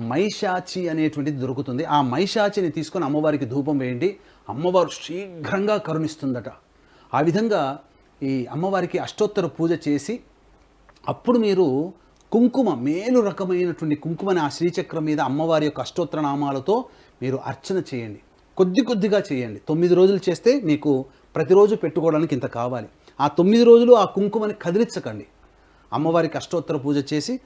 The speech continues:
చక్కగా అమ్మవారి యొక్క వర్ణన, వారాహి అమ్మవారి యొక్క కథా వృత్తాంతం అనేది మీరు మనస్సులో చదువుకోండి, ప్రతిరోజు చదువుకోండి.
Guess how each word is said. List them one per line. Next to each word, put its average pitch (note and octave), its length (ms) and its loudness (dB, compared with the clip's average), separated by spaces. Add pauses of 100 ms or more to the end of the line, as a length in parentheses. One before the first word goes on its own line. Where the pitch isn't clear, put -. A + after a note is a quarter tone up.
(260)
చక్కగా F3 400 -2 (480)
అమ్మవారి F#3+ 440 0
యొక్క D#3 160 -8 (100)
వర్ణన, D#3+ 280 -2 (200)
వారాహి G3 480 0
అమ్మవారి E3+ 320 -2
యొక్క D3+ 120 -10 (140)
కథా D3+ 320 -2
వృత్తాంతం D#3+ 520 -4
అనేది D3+ 240 -2 (380)
మీరు C3 160 -6 (100)
మనస్సులో E3 420 -2
చదువుకోండి, C3+ 480 -4
ప్రతిరోజు F#3+ 500 4
చదువుకోండి. A#2 500 -8